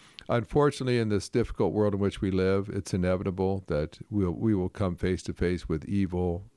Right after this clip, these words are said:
with, uh, harm, and with pain. That's inevitable. It, it shouldn't catch us by surprise. But when it comes, can you surrender your life fully to God and say, "But God, only you can take these difficult situations in my life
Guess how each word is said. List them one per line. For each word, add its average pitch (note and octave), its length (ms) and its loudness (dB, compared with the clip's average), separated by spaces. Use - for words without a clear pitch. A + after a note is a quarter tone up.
with, D#2 340 -4
uh, C2+ 160 -2
harm, F2 460 -2
and D2+ 240 -8
with - 180 -6
pain. F2+ 460 0
That's C3+ 240 0
inevitable. A2+ 560 0
It, E2+ 140 -4
it G2+ 140 -4
shouldn't G#2+ 260 -2
catch G#2 280 0
us F#2 60 -10
by F#2+ 180 0
surprise. F2+ 600 0
But E2 280 -2
when A2+ 200 2
it G2 160 -4
comes, F2+ 640 -2
can B2+ 200 0
you A#2+ 100 2
surrender A2 460 0
your G2 160 2
life F#2+ 280 0
fully G#2 280 2
to E2+ 100 -6
God E2+ 340 0
and C#2+ 160 -8
say, D#2 160 -4
"But E2 180 -6
God, F#2 260 0
only G2+ 280 0
you G2 280 2
can E2+ 200 -6
take E2+ 300 -2
these D#2+ 480 -2
difficult F#2+ 720 0
situations F#2 640 -2
in F2+ 40 -6
my D#2+ 140 0
life E2 400 0